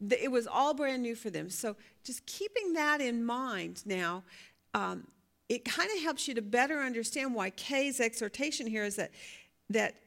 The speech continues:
she wants not only us to, but they also, they were gaining an assurance of their faith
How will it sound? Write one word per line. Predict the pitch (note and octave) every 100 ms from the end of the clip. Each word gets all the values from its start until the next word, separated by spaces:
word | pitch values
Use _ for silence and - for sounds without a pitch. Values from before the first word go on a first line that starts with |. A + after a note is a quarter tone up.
| _ -
she | - D#4+
wants | D#4 B3+ A#3
not | C#4 C#4
only | C4 A#3+ G#3+ F#3+ - _ -
us | C4+ F4+ -
to, | C#4 G#3+
but | G#3 G3 G3
they | B3+ E4+
also, | C4+ C#4+ D#4+ - F#3 -
they | G3+ B3+
were | E4+ D4
gaining | C4+ D4+ D4 A3+
an | - G3+
assurance | G3+ - - E4+ D#4+ G3+ -
of | G#3
their | G#3 F#3
faith | - A#3+ G3 G2 -